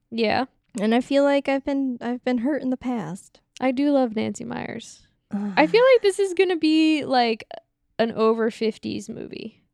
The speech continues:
Speaker 2: Okay.
Speaker 1: though. So I feel like there is some promise.
Speaker 2: Well, thank you, listener, for listening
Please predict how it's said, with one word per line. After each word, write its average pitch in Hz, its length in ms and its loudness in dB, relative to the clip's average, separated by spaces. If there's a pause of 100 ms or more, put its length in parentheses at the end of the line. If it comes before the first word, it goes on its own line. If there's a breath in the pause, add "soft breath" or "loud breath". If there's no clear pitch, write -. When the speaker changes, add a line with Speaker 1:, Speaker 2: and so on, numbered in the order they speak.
(140)
Speaker 2:
Okay. 494 180 4
Speaker 1:
though. 190 200 -6 (340)
So 285 140 2
I 302 80 6
feel 370 180 6
like 381 220 4
there 294 200 2
is 285 160 0
some 247 200 -2
promise. - 540 -6 (380)
Speaker 2:
Well, 294 200 0
thank 294 240 2
you, 311 100 4
listener, 262 400 4
for 233 160 -2
listening 220 640 0